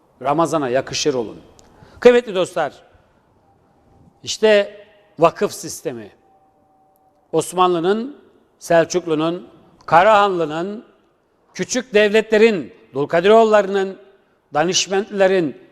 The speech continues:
Mengücekoğulları'nın, Artukoğulları'nın, İsfendiyaroğulları'nın, Hamitoğulları'nın, Ramazanoğulları'nın, Danişment Gazi'nin ülkesinin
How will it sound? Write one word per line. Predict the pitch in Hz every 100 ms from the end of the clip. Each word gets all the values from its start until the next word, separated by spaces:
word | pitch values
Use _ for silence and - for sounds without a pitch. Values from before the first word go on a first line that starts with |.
| -
Mengücekoğulları'nın, | 160 196 190 180 226 - 240 233 233 214 208 175 - _ -
Artukoğulları'nın, | 180 208 - - 254 254 240 226 208 202 143 - _ _ _ _ -
İsfendiyaroğulları'nın, | 165 - 220 208 208 233 233 233 220 202 202 185 131 - _ _
Hamitoğulları'nın, | - 226 277 240 254 240 233 190 202 180 - - _
Ramazanoğulları'nın, | 151 208 233 233 285 285 262 233 220 202 196 151 110 _ _ _ _ _ _ _
Danişment | 127 156 185 - 202 -
Gazi'nin | 185 185 160 208
ülkesinin | 202 196 190 - 185 151 -